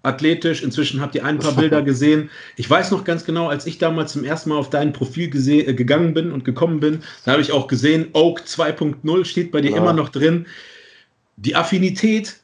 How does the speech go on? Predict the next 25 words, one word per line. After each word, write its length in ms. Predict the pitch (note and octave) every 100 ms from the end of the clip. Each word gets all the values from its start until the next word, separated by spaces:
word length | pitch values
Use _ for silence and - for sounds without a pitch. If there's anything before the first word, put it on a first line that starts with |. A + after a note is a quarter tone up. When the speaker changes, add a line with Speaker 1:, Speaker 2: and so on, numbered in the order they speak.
| -
Speaker 1:
zu 240 | - D3+
Arnold 300 | D#3+ F3+ E3+
Schwarzenegger, 920 | - D#3+ - - D3 D3 D3 D3+ D#3+ - _ _ _ _
die 380 | G#2+ A2 D3 D3+
ist, 360 | D#3 C#3 -
ähm, 360 | C3+ D3 C#3 A#2
pf, 180 | - B2
ja, 240 | C3+ C#3
also 480 | A2+ A#2+ C#3 C3+ C3 - B2+
das 220 | B2+ D3+
sieht 140 | E3
ein 80 | D3
Blinder 260 | D3 F3 D3
mit 160 | D3+
einem 80 | D3
Krün-, 340 | - F3+ F3 -
Krückstock 520 | G#3 G#3 - B2 G#2
irgendwie. 400 | A2 G#2+ G#2+ G#2 G#2+ G2+
Speaker 2:
<laughs> 220 | - -
Speaker 1:
Ähm, 300 | B2 C3+ C3+ B2+
ich 100 | -
finde 180 | F3
es 80 | E3+
ultra 320 | - F3 F3
krass. 500 | D3+ - E3+ - -